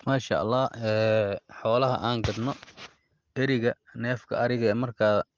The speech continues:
qof, uh, uu micnaha kuu keensado, uu ii gad ku yiraahdo, oo neefkaas eriga qof marka uu kaa gato, neefka qofkii oo kaa gadanaya neefka marka uu ku yiraahdo, "Neefka micnaha afartan dollar iga sii."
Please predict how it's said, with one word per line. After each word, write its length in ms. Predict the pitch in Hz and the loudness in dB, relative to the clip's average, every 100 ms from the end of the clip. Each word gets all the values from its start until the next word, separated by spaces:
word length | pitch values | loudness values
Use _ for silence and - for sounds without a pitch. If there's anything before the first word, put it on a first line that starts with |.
| - | -10
qof, 240 | - 131 - | -8 -8 -10
uh, 160 | - - | -12 -8
uu 160 | 117 113 | -4 -4
micnaha 300 | 95 120 107 | -2 -2 -2
kuu 160 | 131 | -2
keensado, 480 | 120 117 110 110 113 | -2 -4 -4 -4 -4
uu 60 | 107 | -2
ii 80 | 117 | -4
gad 160 | 113 | -6
ku 140 | - 117 | -6 -4
yiraahdo, 400 | 120 113 113 127 - _ _ _ _ _ _ _ _ - | 0 2 0 -2 -8 _ _ _ _ _ _ _ _ -2
oo 220 | 113 113 | 0 2
neefkaas 440 | 123 120 117 110 - | 0 0 0 -2 -2
eriga 320 | 120 117 - | -2 -2 -4
qof 240 | - 120 | -4 -6
marka 320 | 120 117 - 101 | -8 -8 -2 0
uu 140 | 95 104 | 0 0
kaa 220 | - 123 | 0 0
gato, 380 | 120 110 - 131 _ _ _ _ - | 0 -2 -2 -4 _ _ _ _ 0
neefka 360 | 143 147 143 139 | 2 2 0 0
qofkii 380 | 170 - - 147 | -2 -4 -4 -2
oo 80 | 135 | -2
kaa 220 | - 147 | 0 -2
gadanaya 400 | 139 135 147 127 113 | 0 0 0 0 0
neefka 280 | 131 131 135 | 0 0 -2
marka 220 | 135 135 | 0 0
uu 80 | 120 | 0
ku 120 | 139 | 0
yiraahdo, 300 | 135 127 120 120 | 4 6 6 4
"Neefka 400 | 135 131 127 120 | 2 2 2 2
micnaha 320 | 123 131 117 | 2 2 2
afartan 400 | 117 143 - 123 | 0 -2 0 4
dollar 400 | 120 123 117 92 | 4 4 2 0
iga 160 | 117 | 0
sii." 320 | 120 131 117 | 0 0 0